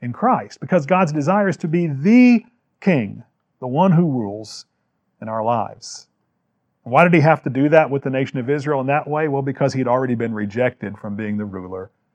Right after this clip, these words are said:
from before that. In Genesis chapter seventeen, as God calls to Abraham,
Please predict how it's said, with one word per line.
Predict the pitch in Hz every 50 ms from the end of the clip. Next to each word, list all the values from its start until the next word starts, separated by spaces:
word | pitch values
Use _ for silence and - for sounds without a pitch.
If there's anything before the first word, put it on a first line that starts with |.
| _ _ _
from | - 101 95
before | 107 104 - 110 101 110
that. | 139 180 185 143 - - - - - _ - 120 - _ _ _ _ _ _ _ _ _
In | 156 143 131
Genesis | 113 156 170 165 147 - - 139 -
chapter | - - 147 139 139 - 127
seventeen, | - - 151 147 143 151 147 135 165 185 214 196 139 139 _ _ _ _ _ _ _ _ _ _
as | 139 131 123
God | 120 151 160 160 156 147 123
calls | - - 165 170 175 175 160 -
to | - 160 - -
Abraham, | 147 156 156 131 123 107 - - 104 90 90 85 92